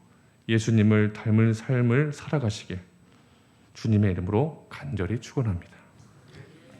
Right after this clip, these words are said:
다 함께 기도하도록 하겠습니다. 사랑과 은혜가 풍성하신 하나님 아버지 감사합니다. 욥기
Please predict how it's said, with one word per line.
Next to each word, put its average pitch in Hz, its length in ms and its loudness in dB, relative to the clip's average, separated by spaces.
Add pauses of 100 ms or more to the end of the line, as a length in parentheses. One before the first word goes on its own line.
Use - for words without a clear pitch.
다 101 140 0
함께 104 240 4
기도하도록 107 580 2
하겠습니다. 113 480 -6 (3000)
사랑과 147 360 8
은혜가 127 240 8
풍성하신 117 880 4 (520)
하나님 127 240 6
아버지 107 280 4
감사합니다. 98 760 0 (880)
욥기 110 560 4